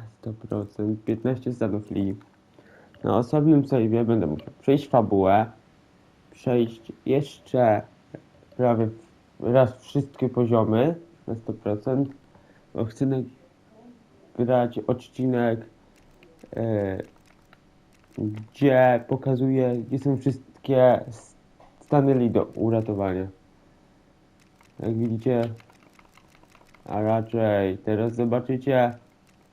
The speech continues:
wszyściuteńkie poziomy na sto procent. Wszystkie wy je widzieliście bez głosu. Przez to mi tak się wygodniej nagrywa poziomy na sto procent.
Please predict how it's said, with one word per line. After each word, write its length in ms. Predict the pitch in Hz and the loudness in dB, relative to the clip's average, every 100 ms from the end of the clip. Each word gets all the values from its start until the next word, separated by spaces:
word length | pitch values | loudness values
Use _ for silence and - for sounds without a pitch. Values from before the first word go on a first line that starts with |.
| _ | _
wszyściuteńkie 1200 | _ - 123 123 117 117 107 107 113 113 113 110 | _ -4 0 2 0 -2 -6 -2 -2 -2 -2 -4
poziomy 580 | 85 95 95 107 98 95 | -4 -2 0 0 0 0
na 260 | 101 95 - | -2 -4 -8
sto 220 | - 69 | -12 -12
procent. 760 | - 64 50 - - 60 58 - _ _ _ - _ _ - | -8 -6 -6 -8 -12 -10 -12 -16 _ _ _ -20 _ _ -12
Wszystkie 440 | 87 110 - - - | -10 -10 -12 -10 -8
wy 320 | 107 110 120 | -8 -4 0
je 160 | 110 98 | 0 0
widzieliście 600 | 110 107 110 110 113 120 | -4 -2 0 -2 -4 -4
bez 300 | 110 139 120 | 2 2 2
głosu. 640 | 113 113 113 127 131 131 127 _ _ _ _ _ _ _ _ _ _ - | 0 -2 0 0 2 0 -4 _ _ _ _ _ _ _ _ _ _ -20
Przez 160 | - 110 | -20 -4
to 120 | 135 | 0
mi 120 | 135 | 2
tak 200 | 127 120 | 2 0
się 120 | - 120 | -2 -4
wygodniej 580 | 113 117 110 110 110 | -2 -2 -2 0 0
nagrywa 600 | 107 107 107 104 104 107 104 - _ _ _ _ _ - | 2 2 2 2 0 -4 -8 -16 _ _ _ _ _ -10
poziomy 300 | 113 113 107 | -4 -2 0
na 100 | 110 | -2
sto 160 | 113 104 | -6 -10
procent. 480 | - 110 104 107 | -8 -6 -4 -6